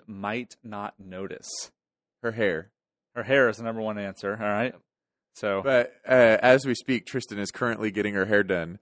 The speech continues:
Speaker 1: There we go.
Speaker 2: So I will
Speaker 1: <laughs> So
Speaker 2: notice.
Speaker 1: you're gonna go home and
Speaker 2: And
Speaker 1: notice, all right?
Speaker 2: I will
Speaker 1: All right, what else? I'm, I, I'll, the, the list I printed off only has five on each one, so the top five.
Speaker 2: Okay.
Speaker 1: What else you got?
Speaker 2: Oh, so
Speaker 1: See
Speaker 2: name,
Speaker 1: if,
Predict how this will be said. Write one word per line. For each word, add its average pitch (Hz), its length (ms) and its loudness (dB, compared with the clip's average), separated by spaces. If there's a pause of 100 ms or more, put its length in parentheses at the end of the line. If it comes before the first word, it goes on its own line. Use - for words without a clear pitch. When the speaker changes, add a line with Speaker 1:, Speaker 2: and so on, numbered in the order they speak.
(160)
Speaker 1:
There 95 80 -20
we - 60 -20
go. 180 160 -2
Speaker 2:
So 113 260 2
I 113 320 4
will 113 220 4
Speaker 1:
<laughs> - 20 2
So - 20 -6
Speaker 2:
notice. 95 320 -2
Speaker 1:
you're 135 100 -4
gonna 131 220 -2
go 127 160 2
home 127 220 -2
and 139 100 -6
Speaker 2:
And 123 60 -4
Speaker 1:
notice, 123 240 -6
all 104 80 -2
right? 120 200 -2
Speaker 2:
I 101 120 -8
will 98 280 -6 (220)
Speaker 1:
All 113 80 -6
right, 120 160 -2
what 123 140 0
else? 131 160 2 (120)
I'm, 123 280 0
I, 117 180 -6
I'll, 143 300 0
the, 123 280 -4
the 120 200 0
list 165 240 -2
I 127 80 -2
printed 117 260 -6
off 101 240 -2
only 104 160 -8
has 95 220 -8
five 95 400 -6
on 98 100 -10
each 95 180 -16
one, 80 240 -14
so 90 140 -10
the 82 140 -20
top 107 280 -6
five. 76 220 -16 (540)
Speaker 2:
Okay. 85 260 -10
Speaker 1:
What 117 120 -8
else 107 120 -6
you 113 100 -8
got? 90 220 -6 (800)
Speaker 2:
Oh, 104 260 0
so 113 220 0
Speaker 1:
See 98 60 -8
Speaker 2:
name, 110 200 -2
Speaker 1:
if, - 80 -8